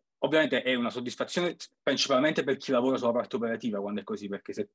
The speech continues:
tu vieni venduto perché hai un sacco di clienti, il merito è sì tuo, ma più di chi ha trovato i clienti, di chi ha avuto l'idea.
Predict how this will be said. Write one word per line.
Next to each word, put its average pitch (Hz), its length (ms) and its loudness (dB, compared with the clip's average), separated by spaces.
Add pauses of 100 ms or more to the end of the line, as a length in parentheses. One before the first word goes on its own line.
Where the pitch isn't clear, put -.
tu 139 260 0
vieni 127 240 6
venduto 131 420 4
perché 117 240 2
hai 110 40 4
un 107 80 0
sacco - 300 -4
di 131 100 4
clienti, 107 600 0 (640)
il 135 100 2
merito 123 540 2
è 104 220 0 (140)
sì - 320 -10
tuo, 117 520 0
ma 104 260 -4 (240)
più 120 220 0
di 113 120 2
chi 110 100 -4
ha 101 60 -4
trovato 107 280 -2
i - 20 -12
clienti, 107 360 -2
di 110 80 -6
chi 104 100 -8
ha 107 40 0
avuto 104 200 -4
l'idea. 95 420 -4